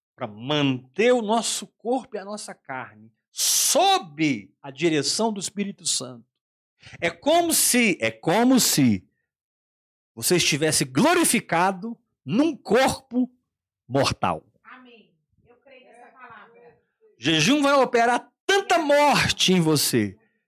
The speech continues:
Speaker 1: A oração em línguas vai operar tanta vida em você,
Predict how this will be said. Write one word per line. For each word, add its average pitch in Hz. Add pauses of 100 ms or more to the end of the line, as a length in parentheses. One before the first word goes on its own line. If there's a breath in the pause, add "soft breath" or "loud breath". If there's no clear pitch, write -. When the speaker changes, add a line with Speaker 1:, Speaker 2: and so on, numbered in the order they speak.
(460)
Speaker 1:
A 139
oração 226
em 285
línguas 302
vai 247
operar 247
tanta 370
vida 254
em 208
você, 147